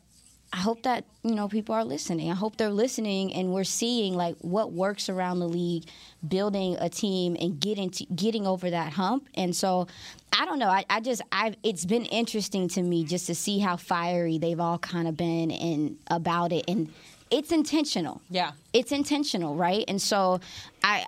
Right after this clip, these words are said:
Speaker 1: I, it's, I'm, this is an off season that a lot of people are saying, like, "What are the Cowboys gonna do?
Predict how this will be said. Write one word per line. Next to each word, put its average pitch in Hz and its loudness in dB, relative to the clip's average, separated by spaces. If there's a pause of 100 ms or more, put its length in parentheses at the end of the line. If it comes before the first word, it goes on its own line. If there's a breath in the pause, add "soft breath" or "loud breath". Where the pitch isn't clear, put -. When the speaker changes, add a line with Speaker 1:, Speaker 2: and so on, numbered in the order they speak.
(140)
Speaker 1:
I, 196 -2
it's, 202 -4
I'm, 196 0
this 269 2
is 320 -2
an 285 2
off 247 2
season 208 0
that 185 2
a 180 2
lot 180 2
of 185 -2
people 190 0
are 175 2
saying, 185 0
like, 160 -2
"What 180 0
are 208 2
the 208 0
Cowboys 190 -2
gonna 175 0
do? 165 -2